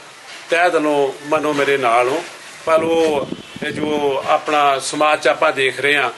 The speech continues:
ਉਹਦੇ ਕਰਕੇ ਮੇਰੀ ਬੇਨਤੀ ਹੈ ਵੀ ਤੁਸੀਂ ਘਰ ਬੈਠ ਕੇ ਆਪਣੇ ਜਿੱਦਾਂ ਪਹਿਲਾਂ ਕਿਰਤ ਕਰਦੇ ਹੋ, ਆਪਣਾ ਸਿਮਰਨ ਕਰਦੇ ਹੋ, ਅਰਦਾਸਾਂ ਕਰਦੇ ਹੋ, ਉਹ ਕਰੋ। ਸੰਗਤ ਵੀ ਮੈਨੂੰ ਘੱਟ ਤੋਂ ਘੱਟ ਮੇਰੀ ਮੁਲਾਕਾਤ ਵਾਸਤੇ ਮਿਲਣ ਆਏ। ਆਪੋ ਆਪਣੇ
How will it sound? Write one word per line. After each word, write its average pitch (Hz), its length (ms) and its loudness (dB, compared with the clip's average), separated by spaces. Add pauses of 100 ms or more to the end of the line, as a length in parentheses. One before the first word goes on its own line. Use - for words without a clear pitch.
(320)
ਉਹਦੇ 175 220 0
ਕਰਕੇ 143 300 0
ਮੇਰੀ 135 200 0
ਬੇਨਤੀ 127 360 0
ਹੈ 139 80 2
ਵੀ 139 120 -12
ਤੁਸੀਂ 151 200 -8
ਘਰ 143 220 0
ਬੈਠ 127 240 0 (100)
ਕੇ 139 140 2
ਆਪਣੇ 131 280 -2
ਜਿੱਦਾਂ 127 260 -4
ਪਹਿਲਾਂ 131 300 -2
ਕਿਰਤ 127 260 -8
ਕਰਦੇ 123 400 -2
ਹੋ, 123 80 0
ਆਪਣਾ 123 240 -4
ਸਿਮਰਨ 127 340 -6
ਕਰਦੇ 123 380 -4
ਹੋ, 123 160 -4
ਅਰਦਾਸਾਂ 117 400 -8
ਕਰਦੇ 123 360 -8
ਹੋ, 120 120 -4 (1040)
ਉਹ 190 120 4
ਕਰੋ। - 280 -2 (340)
ਸੰਗਤ 214 340 0
ਵੀ 262 120 2
ਮੈਨੂੰ 226 300 0
ਘੱਟ 202 220 2
ਤੋਂ 196 220 0 (120)
ਘੱਟ 180 180 0 (680)
ਮੇਰੀ 165 140 -2
ਮੁਲਾਕਾਤ 160 600 2
ਵਾਸਤੇ 156 340 2
ਮਿਲਣ 143 280 0
ਆਏ। 143 220 2
ਆਪੋ 151 240 2
ਆਪਣੇ 127 460 0